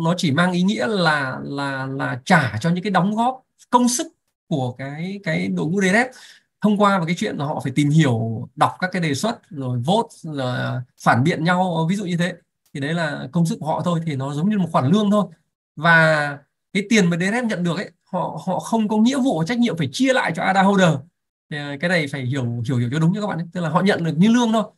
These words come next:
Tức là các ông bầu tôi đi làm việc và tôi đi làm việc để nhận lương. Thì, ờ, tất nhiên có những cái D R E F họ sẽ, họ, họ sẽ chia lại cho, cho những cái người ủy thác ở dưới cho họ. Nhưng mà, ờ, trong cái thiết kế hệ thống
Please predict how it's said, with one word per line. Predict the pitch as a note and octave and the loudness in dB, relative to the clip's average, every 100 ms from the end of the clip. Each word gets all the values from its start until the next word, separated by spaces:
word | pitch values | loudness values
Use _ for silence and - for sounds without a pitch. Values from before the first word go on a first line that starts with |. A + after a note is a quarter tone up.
| _ - | _ -2
Tức | |
là | G3+ | 0
các | G#3+ | 0
ông | - G#3 | 0 0
bầu | F#3+ E3+ E3 | 2 0 2
tôi | G3 | 0
đi | G3 | 2
làm | F3 C#3+ | 0 0
việc | D3+ C3+ - | -4 -6 -10
và | C#3+ | -2
tôi | F#3 | 0
đi | G3 | 2
làm | D#3 C#3 | 0 -2
việc | C#3 | -6
để | C3 | -4
nhận | B2 E3 | -2 2
lương. | G#3 F3+ - _ _ _ - | 2 2 -4 _ _ _ -8
Thì, | D3+ | -4
ờ, | C#3+ C#3+ C#3+ C#3+ C#3 C3+ C3+ C3 | -4 -4 -4 -4 -6 -8 -12 -6
tất | A#3 | 0
nhiên | C4 C#4 C#4 - | 4 4 2 0
có | G3+ | -2
những | A3 | -2
cái | A3+ | -2
D | G#3 | 2
R | G3 | 2
E | B3+ | 2
F | B3 F3+ | 0 -2
họ | F#3 | -2
sẽ, | G3 G#3 G#3+ A#3 | -4 -6 -6 -6
họ, | F#3 F3+ | -4 -2
họ | E3+ | -2
sẽ | F#3 G3+ | -4 -2
chia | B3 B3 | 0 2
lại | - F3 | 0 0
cho, | G3 G3+ G3+ G3+ - - - | 2 2 2 -2 -20 -20 -10
cho | - G3 | -2 0
những | G3 G#3 | 0 0
cái | A3 | 2
người | G3 | 4
ủy | C#3+ C3 | 2 2
thác | A#3+ F#3 | 0 0
ở | |
dưới | C3 D#3+ | -2 -2
cho | F3 | 0
họ. | E3 E3+ E3 | 0 0 -4
Nhưng | F3 | -2
mà, | E3+ D3+ C#3+ - _ _ _ - | 0 0 -4 -12 _ _ _ -14
ờ, | - - - _ - | -12 -14 -20 _ 0
trong | G3 G3 | 2 2
cái | G3 G#3 | 2 2
thiết | B3+ G#3+ | 2 2
kế | |
hệ | A3 | 2
thống | D#3+ C#3+ F3+ | 2 -4 -6